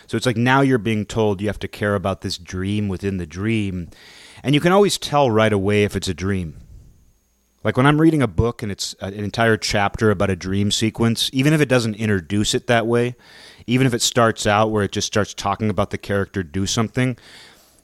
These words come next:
there's something about the tone where you know right away. Like, I can read one sentence from a dream chapter, and even if they're gonna surprise us at the end of the chapter and be like, "It was actually a dream,"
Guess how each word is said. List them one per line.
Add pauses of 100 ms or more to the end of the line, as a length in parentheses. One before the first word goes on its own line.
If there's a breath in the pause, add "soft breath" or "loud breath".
(180 loud breath)
there's
something
about
the
tone
where
you
know
right
away. (1300)
Like, (220)
I
can
read
one
sentence
from
a
dream
chapter, (480 loud breath)
and
even
if
they're
gonna
surprise
us
at
the
end
of
the
chapter
and
be
like,
"It
was
actually
a
dream,"